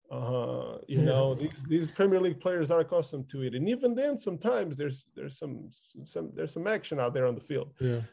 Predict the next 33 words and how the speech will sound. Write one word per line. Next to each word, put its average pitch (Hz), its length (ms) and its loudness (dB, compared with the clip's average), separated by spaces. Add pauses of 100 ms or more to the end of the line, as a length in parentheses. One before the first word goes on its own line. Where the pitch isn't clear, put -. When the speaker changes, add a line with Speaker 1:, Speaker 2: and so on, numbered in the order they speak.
(120)
Speaker 1:
Um, 139 760 4
so, 165 460 4
you 175 140 2
know, 160 180 6
that's, 165 260 0
that's, 175 300 -6
that's 175 340 0
one 175 140 2
advice, 143 480 4
because, 127 500 -4
uh, 117 260 -6 (1300)
a 151 80 2
lot 196 180 2
of 190 180 2
coaches, 165 540 0
one 143 160 0
of 139 140 -2
the 123 100 -4
things 131 380 -4
they 123 160 -2
don't 120 280 0
like 113 320 -2 (160)
to 127 100 -6
do 120 280 -4
is, 113 400 -8 (240)
like, 123 200 -14
for 139 120 -6
example, 127 540 -4 (1120)
a 139 40 -2
lot 170 120 6
of 160 160 6
coaches 147 360 -2
pick 156 260 -2